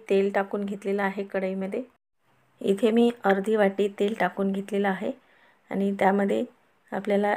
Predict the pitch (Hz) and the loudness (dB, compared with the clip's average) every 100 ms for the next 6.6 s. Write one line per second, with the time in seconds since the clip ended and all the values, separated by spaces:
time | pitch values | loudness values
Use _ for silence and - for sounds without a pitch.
0 | - 196 196 214 208 202 196 202 202 202 | -2 -4 -2 -4 -2 -4 -2 -2 -2 -2
1 | 190 196 208 190 - 233 - _ _ _ | -4 -4 -6 -8 -6 -10 -10 _ _ _
2 | - 196 208 - 196 208 214 208 208 - | -4 -2 -2 -2 -2 -2 -2 -2 -4 -6
3 | 185 185 185 202 196 190 196 202 208 214 | -4 -4 -2 -6 -4 -2 -2 -2 -4 -8
4 | - _ _ - 208 214 208 196 196 190 | -14 _ _ -4 -2 0 0 0 2 2
5 | 190 208 208 202 196 208 - 170 - 196 | 2 0 2 0 -2 -2 0 -2 -2 -6
6 | 196 196 196 202 196 214 | -6 -4 -2 0 0 -4